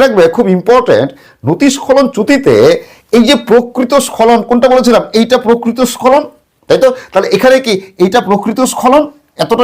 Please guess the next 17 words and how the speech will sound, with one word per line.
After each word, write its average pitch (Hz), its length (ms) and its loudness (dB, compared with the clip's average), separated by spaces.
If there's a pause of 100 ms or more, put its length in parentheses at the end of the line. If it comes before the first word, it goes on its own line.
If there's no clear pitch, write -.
নিচে 254 180 2
নেমেছে, 277 280 2 (320)
তো 175 60 -2 (140)
এই 202 60 4 (140)
প্রকৃত 254 460 0 (180)
স্খলন 165 520 0 (380)
চ্যুতিতলের 269 640 0
সঙ্গে 285 280 4 (260)
এই 208 80 2 (180)
নাইনটি 196 340 0 (100)
ডিগ্রি 277 240 2 (120)
কোণ 214 120 2 (100)
সৃষ্টি 135 340 -8
করবে, 85 180 -4 (140)
মনে 190 180 2
রাখবে। 90 240 -2 (480)
তাহলে 165 180 2